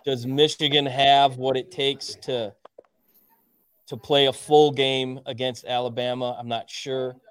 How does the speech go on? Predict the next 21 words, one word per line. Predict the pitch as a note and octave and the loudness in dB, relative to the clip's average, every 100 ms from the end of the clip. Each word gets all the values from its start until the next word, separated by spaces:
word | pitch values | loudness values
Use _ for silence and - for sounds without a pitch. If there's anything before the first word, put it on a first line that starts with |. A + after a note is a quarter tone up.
| _ _ _ - | _ _ _ -8
Um, | A2 A2 G#2+ - C3+ | -4 -4 -8 -18 -4
will | C3 A#2 | -2 -2
talent | - C#3 D3 C#3 | 0 2 2 0
come | - C3 | -10 -4
out, | C3 C3 - - _ _ _ _ _ _ _ _ _ | 0 0 -2 -10 _ _ _ _ _ _ _ _ _
uh, | A#2 G#2+ | -16 -14
or | G#2+ B2+ B2+ | -12 -10 -6
the | A#2 | -4
lack | B2 B2 A#2+ | -2 -4 -4
thereof, | C3 C3 B2+ B2+ A#2+ - A2 | -2 0 0 0 -6 -20 -16
uh, | A2 | -14
in | A2 A#2+ | -12 -16
comparison? | A2 A#2+ A#2+ A#2+ A#2+ - A#2 A#2 _ _ _ _ - | -14 -14 -10 -8 -8 -10 -14 -14 _ _ _ _ -4
Uh, | A2+ A2 | -2 0
unfortunately, | D#3 C#3+ - E3 D#3+ E3 D3+ D3 D3+ C#3+ C#3 _ _ _ _ | -2 -4 6 6 6 0 -2 0 0 -2 -6 _ _ _ _
uh, | - A2 F2+ - | -8 -6 -8 -8
I, | B2 | -8
I | - C#3+ | 0 2
am | D3 | 2
not | C#3+ C#3+ | 4 4
a | C3 | 4